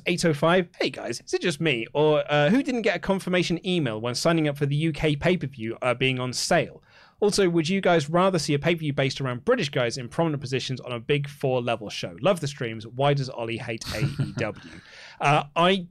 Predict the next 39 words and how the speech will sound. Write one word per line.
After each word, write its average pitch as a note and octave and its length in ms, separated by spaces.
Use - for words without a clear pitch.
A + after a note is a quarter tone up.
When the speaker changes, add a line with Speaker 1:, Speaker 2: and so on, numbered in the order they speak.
Speaker 1:
didn't D#3+ 260
sign D3 400
up D3 160
for - 100
the B2+ 200
U B2+ 120
K A#2+ 140
thing, A#2+ 160
so B2 100
I - 20
don't B2+ 160
know A#2+ 60
about A2+ 240
that. A2 160
But C#3+ 100
I D3 80
think F3+ 160
the F3 60
tickets F#3 380
that F3 80
went E3 120
on D#3 60
sale C#3+ 220
today C3 240
weren't C3+ 300
general C#3 300
release C#3 580
tickets. G2+ 540
They B2 100
were A#2 120
just B2 280
the A#2 220
package C#3 720
Speaker 2:
Hmm. A2 120
Speaker 1:
tickets. G2+ 380
So B2 60
it - 20
was A#2 120
like G#2+ 220